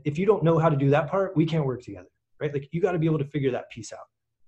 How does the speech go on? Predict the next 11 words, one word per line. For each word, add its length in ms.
Like, 160
whatever 240
you 80
do 120
in 60
a 60
discovery 320
visit, 320
call 300
it 100
something. 380